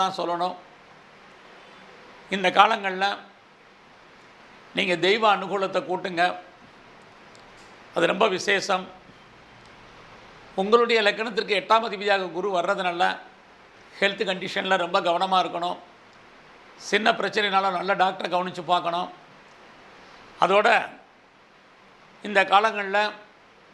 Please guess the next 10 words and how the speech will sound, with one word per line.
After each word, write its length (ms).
நீங்க 220
வணங்க 300
வேண்டிய 320
தெய்வம்னு 340
எடுத்துக்கிட்டிங்கன்னா, 600
ராகு 380
பயிற்சிக்கு 360
அப்புறம் 360
முன்னோர்களுடைய 460
சமாதிகள், 600